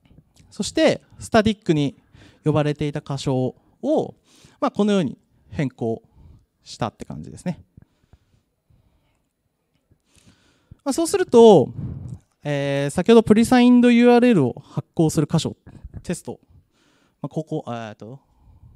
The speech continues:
れか。まあ、ここをコールするところのテストをするときに、えー、もうここ、えっと、エーダブリューエスと疎通するとき、プリサインドユーアールエルを発行する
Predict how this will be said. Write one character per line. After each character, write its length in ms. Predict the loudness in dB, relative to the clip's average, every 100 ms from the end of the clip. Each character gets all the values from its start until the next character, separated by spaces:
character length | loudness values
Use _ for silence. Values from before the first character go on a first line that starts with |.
| _ _ _
れ 80 | -18
か。 160 | -18 -20 _ _ _ _ _ _ _ _ -10
ま 60 |
あ、 20 | 0
こ 140 | 0
こ 140 | 2
を 60 | 2
コ 180 | 6 6
ー 40 |
ル 100 | 6
す 140 | 2 2
る 360 | 4 2 -2 _ _ _
と 100 | -6
こ 120 | 2 6
ろ 240 | 6 6
の 100 | 4
テ 160 | 4 4
ス 100 | 4
ト 140 | -2
を 60 | 0
す 120 | -2
る 80 | -2
と 100 | -6
き 120 | -4
に、 280 | -4 -4 -8 -20 _ _ _ -20 _ _ _ -20 _
え 300 | -16 -12 -10
ー、 20 |
も 140 | -6 -6
う 120 | -2
こ 120 | 0
こ、 320 | 2 2 0 -4 _ _ -10
え 60 |
っ 20 |
と、 280 | -4 -4 -6 _ _ -4
エ 140 | -2
ー 40 |
ダ 120 | 0 0
ブ 80 |
リ 60 | -2
ュ 20 |
ー 0 |
エ 20 | -2
ス 80 | -6
と 80 |
疎 120 | -10 -8
通 140 | -8
す 100 | -8
る 60 | -10
と 80 |
き、 240 | -12 -16 -18 _ -20 -18 -16 -18 -20 _ _ -16
プ 60 | -14
リ 60 |
サ 120 | -8 -6
イ 20 |
ン 40 | -4
ド 80 |
ユ 160 | -2 -2
ー 40 |
ア 20 | 0
ー 40 |
ル 80 | 0
エ 40 |
ル 60 | 0
を 20 |
発 220 | -4 -8
行 140 | -4 -4
す 160 | -2 -2
る 460 | 0 2 0 -2